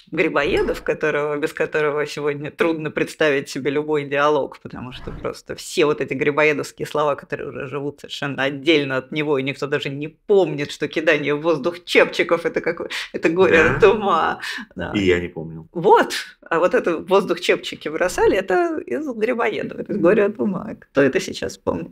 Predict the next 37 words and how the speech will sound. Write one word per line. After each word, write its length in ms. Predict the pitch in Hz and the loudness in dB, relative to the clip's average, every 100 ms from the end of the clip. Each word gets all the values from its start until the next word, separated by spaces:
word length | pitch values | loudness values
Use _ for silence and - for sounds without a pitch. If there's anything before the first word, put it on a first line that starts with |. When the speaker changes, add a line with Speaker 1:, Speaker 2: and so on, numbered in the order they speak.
| _ | _
Speaker 1:
Это 120 | 92 | -4
действительно 480 | - - 110 - 175 | -4 -2 -2 -2 -4
какая-то 420 | 165 - - 175 | -2 0 0 2
вот 220 | 170 - _ - - - - | 0 -2 _ -18 -14 -14 -2
волшебная 520 | 185 175 196 185 180 156 | 2 2 2 2 -2 -6
ткань 300 | - 175 156 | -6 -8 -6
литературы. 680 | 151 156 151 147 - 127 - _ _ | -6 -6 -6 -6 -10 -10 -14 _ _
Спасибо 320 | 185 185 233 | -6 -2 0
вам 240 | 180 185 | 0 0
огромное, 480 | 175 185 175 170 151 | 0 0 -2 -4 -8
Володя. 380 | 156 160 240 185 | -4 -4 -4 -6
Я, 300 | 147 156 165 - _ | -2 -2 -4 -10 _
во-пе-, 260 | 170 175 - | -8 -6 -2
э, 400 | - 165 190 190 | 0 0 0 -2
ещё 300 | 196 208 175 | 0 2 2
раз 200 | 143 - | 0 -6
дежурно 500 | 160 180 180 156 147 | -2 0 0 -4 -4
в 60 | 156 | -2
рубрике, 560 | 180 - 143 - 160 - - - _ | -4 -4 -8 -2 -4 -4 -12 -16 _
а, 440 | 165 151 147 151 | 0 2 2 0
«Кукушка 600 | 131 - - 165 - - | -4 -12 -6 -6 -6 -8
и 120 | 147 | -6
петух», 520 | 143 147 - 254 - - | -6 -8 -6 -8 -8 -12
а, 160 | - 151 | -6 0
Speaker 2:
<laughs> 160 | - | 2
Speaker 1:
завершающая, 680 | 214 180 131 - 180 165 165 | 4 4 4 4 4 4 0
ну, 100 | 170 160 - | -4 -6 -6
кольцевая 600 | 220 208 220 202 180 160 | -6 0 2 4 6 4
композиция 800 | 160 180 - 165 160 160 - 170 | 2 -2 2 4 2 -4 -4 -4
у 20 | |
нас 260 | 175 170 175 | 0 0 0
будет. 300 | 196 320 175 185 | -2 -2 -2 0
Да, 140 | 165 | 0
я 80 | - | 0
хочу 200 | 196 185 | -2 -4
сказать, 380 | - 170 202 - | -6 -4 -4 -10
что, 320 | - 160 156 | -6 -4 -4